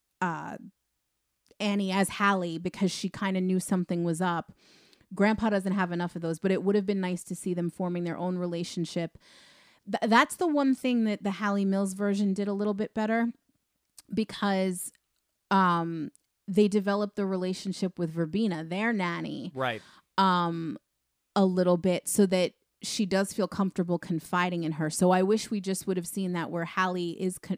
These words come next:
Speaker 1: able to confide in Grandpa because she trusts him and, you know, she knows that he's not going to put their whole plan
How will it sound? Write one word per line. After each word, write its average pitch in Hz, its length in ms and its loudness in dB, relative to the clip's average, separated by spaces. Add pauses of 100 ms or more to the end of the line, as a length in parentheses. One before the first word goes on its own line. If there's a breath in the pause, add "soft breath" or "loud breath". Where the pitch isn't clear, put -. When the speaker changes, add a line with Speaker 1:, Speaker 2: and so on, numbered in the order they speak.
Speaker 1:
able 180 240 -2
to 180 100 -8
confide 175 440 -4
in 160 140 -4
Grandpa 165 640 -4 (640 soft breath)
because 175 760 0 (160)
she - 260 -4
trusts - 420 -4
him - 360 -10 (200)
and, 165 540 -4 (160)
you 185 160 -2
know, 156 300 -6
she - 200 -2
knows 170 240 2
that 175 120 -2
he's 175 180 -4
not 165 140 -4
going 165 180 -2
to 160 60 -4
put - 200 -6
their 160 140 -4
whole 165 180 -6
plan 160 560 -8